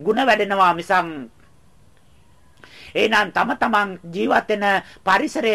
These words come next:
තේරුම් ගන්නට ඕනේ. තම තමන් ජීවත් වෙන ස්ථානය කුමක්ද කියලා දකින්නට ඕනේ. ඒකට අදාළ සීලය කුමක්ද කියලා තේරුම් අරගෙන ඒක වඩනවා නම් කවදාවත්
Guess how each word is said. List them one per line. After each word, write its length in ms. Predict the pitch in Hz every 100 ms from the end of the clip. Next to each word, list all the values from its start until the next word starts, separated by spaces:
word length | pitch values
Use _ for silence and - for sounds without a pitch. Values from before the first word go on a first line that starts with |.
| 196
තේරුම් 320 | 196 226 220
ගන්නට 300 | 208 196 190
ඕනේ. 380 | 196 202 196 185 - -
තම 160 | 214 294 -
තමන් 280 | 294 254 180
ජීවත් 320 | 202 294 285
වෙන 140 | 240 220
ස්ථානය 500 | 190 - 202 262 330 -
කුමක්ද 340 | 208 262 269 277
කියලා 180 | 226 208
දකින්නට 460 | 165 143 269 269 208
ඕනේ. 400 | 208 202 196 190 - -
ඒකට 380 | 196 - 226 208
අදාළ 300 | 196 202 202
සීලය 380 | 190 - 240 311 269
කුමක්ද 320 | 190 196 185 196
කියලා 220 | 202 202
තේරුම් 400 | 190 160 190 220
අරගෙන 320 | 208 196 190 185 180 - - -
ඒක 260 | 190 220 214
වඩනවා 400 | 175 202 208 190
නම් 200 | 180 180 160 - -
කවදාවත් 680 | 202 208 196 190 202 190 185